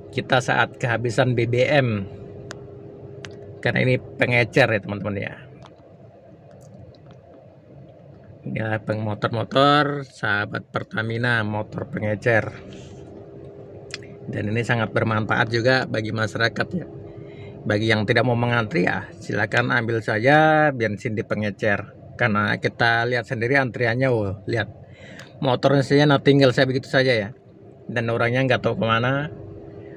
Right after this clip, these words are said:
pada berteduh ya. Ini. Huh.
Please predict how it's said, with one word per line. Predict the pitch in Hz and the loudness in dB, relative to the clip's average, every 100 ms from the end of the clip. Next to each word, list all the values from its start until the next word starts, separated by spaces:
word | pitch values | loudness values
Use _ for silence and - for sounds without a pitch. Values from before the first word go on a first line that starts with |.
| - - | -16 -2
pada | 117 117 | 0 0
berteduh | 120 117 - 135 127 | 0 -2 2 4 4
ya. | 110 - - - - - - | 2 -6 -14 -16 -16 -14 -10
Ini. | 107 113 - - - - - - - - - - - - - - - - - - - - - | -8 -8 -10 -16 -16 -16 -16 -16 -16 -16 -18 -16 -16 -16 -14 -14 -14 -14 -16 -16 -16 -16 -6
Huh. | 156 160 143 | -2 0 -2